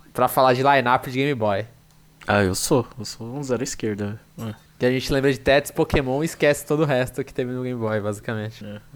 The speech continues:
Speaker 2: eu acho que o título mais impressionante que eu joguei de Game Boy foi Famicom Wars.
Speaker 1: <laughs> Eu, eu ainda tenho que jogar isso. O, o mais impressionante que eu joguei, assim, que, que eu me impressionei realmente, tipo, quão,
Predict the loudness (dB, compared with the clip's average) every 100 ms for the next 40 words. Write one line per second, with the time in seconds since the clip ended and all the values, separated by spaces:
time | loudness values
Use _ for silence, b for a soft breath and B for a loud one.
0 | -16 -16 -14 -14 -12 -10 -8 -10 -10 -4
1 | 0 2 2 0 -2 0 0 -2 -4 -6
2 | -4 -4 -4 -4 -2 -4 -2 -2 0 0
3 | 0 0 -2 -6 -6 -8 -10 -18 -20 -10
4 | -8 -8 0 0 0 -4 -6 -2 2 4
5 | 4 6 4 4 2 0 2 4 6 6
6 | 6 2 -2 -4 -4 B -2 2 2 2
7 | 4 2 2 -4 -4 -2 0 0 2 2
8 | 2 0 -2 -8 _ _ _ -2 -2 -2
9 | -2 -2 0 0 -2 -2 -2 -2 -2 0
10 | 0 -2 -6 -18 -16 -2 0 0 -4